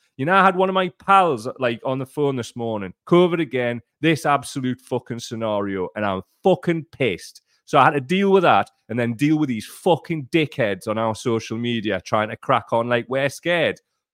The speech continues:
Get the fuck out of here, man, you fucking plums. Anyway. <laughs>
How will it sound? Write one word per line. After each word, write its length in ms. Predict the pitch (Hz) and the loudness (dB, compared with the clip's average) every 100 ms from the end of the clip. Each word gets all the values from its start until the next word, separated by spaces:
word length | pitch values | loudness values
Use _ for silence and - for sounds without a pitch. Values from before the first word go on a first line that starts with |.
| _ | _
Get 180 | - 196 | 2 2
the 120 | 165 | 4
fuck 460 | 196 - - 160 - | 0 0 4 4 6
out 220 | 123 113 | 2 2
of 60 | 107 | 0
here, 240 | 110 104 | 0 0
man, 260 | 101 98 95 | 0 -4 -6
you 80 | 92 | -12
fucking 500 | - 117 - 95 90 | -6 -4 -4 -10 -14
plums. 540 | - 110 98 87 87 _ _ _ _ _ _ _ _ - | -6 -4 -4 -6 -16 _ _ _ _ _ _ _ _ 0
Anyway. 560 | 139 143 123 104 87 - _ _ _ _ _ _ _ _ _ | 2 4 4 2 -2 -10 _ _ _ _ _ _ _ _ _
<laughs> 120 | - | -6